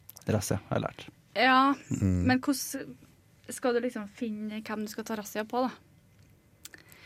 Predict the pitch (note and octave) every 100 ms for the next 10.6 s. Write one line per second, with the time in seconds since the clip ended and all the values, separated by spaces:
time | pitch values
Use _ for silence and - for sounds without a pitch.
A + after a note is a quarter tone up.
0 | - - - A#3+ C4+ C#4 - - B3 B3+
1 | - B3+ C4 - _ - B3+ C4+ - B3+
2 | G#3 G3 G#3 B3+ - A3+ A#3 A3+ G#3+ A3+
3 | A3 C#4 C4+ A#3+ B3 D4 - - - -
4 | - - _ _ _ _ _ _ _ _
5 | - - - - - B3 B3 B3+ - -
6 | C#4 B3 G#3+ F#3+ A#3 A#3 A#3 - B3 A3+
7 | G3 G3 F#3 F#3 G3+ G#3 G3+ G#3+ G#3+ G#3+
8 | G#3 G#3 A3+ G#3+ G#3 G#3 G#3 G3+ G3+ G3
9 | G#3 G3+ G#3 G#3 G#3 G#3+ G#3+ - - -
10 | A3 A3 G#3 G#3+ B3+